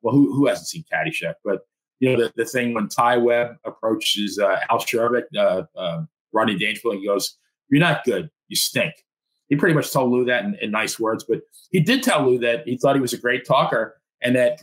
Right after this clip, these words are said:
Bruno would speak to Vince Senior about making him a manager. And of course, the rest is history. And, uh, besides being one of the, I mean, I think Lou Albano would be on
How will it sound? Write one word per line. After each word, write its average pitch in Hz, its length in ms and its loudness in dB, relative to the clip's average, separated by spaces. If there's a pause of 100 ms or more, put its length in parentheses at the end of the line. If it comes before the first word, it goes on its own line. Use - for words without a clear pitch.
(120)
Bruno 175 360 4
would 127 120 0
speak 139 300 -2
to 120 100 -2
Vince 127 280 -4
Senior 165 500 0 (420)
about 117 260 0
making 120 300 -4
him 117 140 -4
a 101 80 -6
manager. 107 520 -2
And 107 120 -8
of - 100 -20
course, 123 220 0
the 113 80 -4
rest - 240 -2
is 90 140 -8
history. 95 440 -2
And, 92 220 -6 (460)
uh, 92 260 0
besides 120 500 0
being 120 220 -2
one 113 120 0
of 104 60 -2
the, 101 100 -6 (120)
I 127 40 -2
mean, 117 280 -2 (920)
I 160 140 4
think 151 200 0
Lou 123 160 2
Albano 113 400 0
would 98 100 -2
be 110 140 0
on 107 180 -6